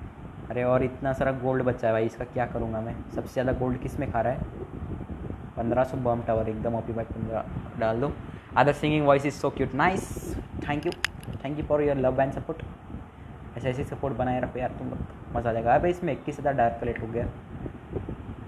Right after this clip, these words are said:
King को लेवल फ़ोर पे डाल दो, आठ घंटे में हो जाएगा।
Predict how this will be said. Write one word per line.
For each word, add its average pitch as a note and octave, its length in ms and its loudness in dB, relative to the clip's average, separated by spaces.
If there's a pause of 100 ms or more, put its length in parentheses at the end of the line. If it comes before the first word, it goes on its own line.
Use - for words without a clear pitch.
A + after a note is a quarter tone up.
(140)
King B2+ 180 -2
को C3+ 60 2
लेवल B2+ 200 6
फ़ोर B2 180 2
पे B2 120 2
डाल B2 200 4
दो, D#3 340 4 (200)
आठ A#2+ 160 2
घंटे A#2+ 240 -2
में A#2+ 80 0
हो A#2+ 60 0
जाएगा। B2+ 340 0